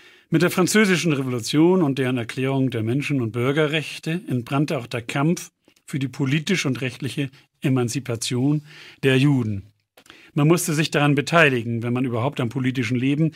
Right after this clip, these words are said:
teilhaben wollte. Und die bürgerliche Emanzipation der Juden nannte man kurz Judenfrage.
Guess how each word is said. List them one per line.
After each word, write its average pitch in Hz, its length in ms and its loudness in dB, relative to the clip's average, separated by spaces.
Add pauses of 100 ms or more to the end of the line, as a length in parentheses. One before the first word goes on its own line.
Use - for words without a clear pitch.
(160)
teilhaben 123 540 4
wollte. 147 400 0 (460)
Und 165 140 2
die 165 60 0
bürgerliche 156 540 4
Emanzipation 131 800 -2
der 117 120 -2
Juden 156 400 2
nannte 131 240 0
man 127 180 0
kurz - 460 -4 (640)
Judenfrage. 110 680 -2